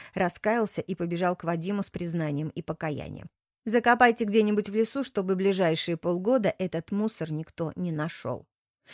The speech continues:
Его подчинённым не нужно было повторять дважды. Виталика увели, а он, захмелев окончательно, и не сопротивлялся.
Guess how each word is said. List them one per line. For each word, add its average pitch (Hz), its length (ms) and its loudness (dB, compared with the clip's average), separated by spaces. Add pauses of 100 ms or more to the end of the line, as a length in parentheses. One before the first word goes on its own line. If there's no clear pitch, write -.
(140)
Его 220 220 6
подчинённым 226 640 2
не 240 80 4
нужно 190 360 2
было 175 180 -2
повторять 175 460 -4
дважды. 165 460 -2 (240)
Виталика 196 560 2
увели, 190 580 2 (300)
а 196 160 6
он, 254 240 6
захмелев 214 500 2
окончательно, 277 680 2
и 302 180 -4
не 370 100 -2
сопротивлялся. 180 960 -2